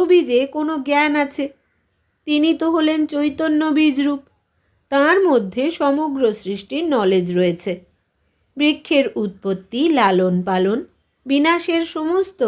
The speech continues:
জ্ঞান তাঁর মধ্যে আছে। আবার নতুন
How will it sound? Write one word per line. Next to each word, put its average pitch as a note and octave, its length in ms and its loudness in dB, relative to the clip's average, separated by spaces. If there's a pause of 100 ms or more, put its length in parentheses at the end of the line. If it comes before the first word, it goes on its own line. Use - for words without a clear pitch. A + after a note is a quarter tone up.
(120)
জ্ঞান F#3 260 0 (420)
তাঁর C#4 260 0
মধ্যে G3 400 -2
আছে। E3+ 300 0 (840)
আবার C#4+ 320 4
নতুন D#4 380 -4